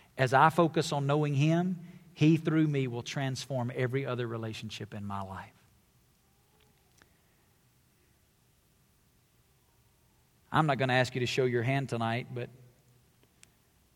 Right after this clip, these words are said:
I would believe that in this room, maybe in every seat in this room, there are people who have some relationships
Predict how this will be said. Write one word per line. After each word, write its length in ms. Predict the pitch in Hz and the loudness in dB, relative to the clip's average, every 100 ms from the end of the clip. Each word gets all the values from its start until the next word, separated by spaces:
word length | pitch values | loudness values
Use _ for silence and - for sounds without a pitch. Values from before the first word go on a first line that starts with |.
| _ | _
I 160 | - 131 | 0 2
would 180 | 139 120 | 2 2
believe 540 | 127 143 139 123 127 | 2 4 2 -2 -6
that 160 | 120 123 | -8 -8
in 160 | 143 131 | -8 -6
this 180 | 127 120 | -6 -6
room, 460 | 135 127 113 120 131 _ _ _ _ _ _ _ _ _ _ _ _ | -6 -6 -8 -10 -14 _ _ _ _ _ _ _ _ _ _ _ _
maybe 340 | 123 139 139 127 | -2 0 2 0
in 80 | |
every 280 | 127 135 131 | 2 2 0
seat 380 | 120 - 165 - | -4 -2 -2 -2
in 140 | 120 | -6
this 220 | 113 107 - | -6 -6 -8
room, 440 | 110 104 113 117 113 _ _ _ _ _ _ _ _ _ | -8 -8 -10 -12 -20 _ _ _ _ _ _ _ _ _
there 180 | 117 120 | -2 0
are 180 | 117 117 | 0 -2
people 580 | 139 139 123 113 110 107 - _ _ _ _ _ | -2 -4 -4 -12 -12 -16 -20 _ _ _ _ _
who 160 | - 135 | -6 0
have 200 | 127 123 | 2 0
some 180 | 127 117 | -2 -8
relationships 1000 | 113 127 123 113 104 117 104 - - | -2 -2 -2 -6 -6 -6 -6 -10 -16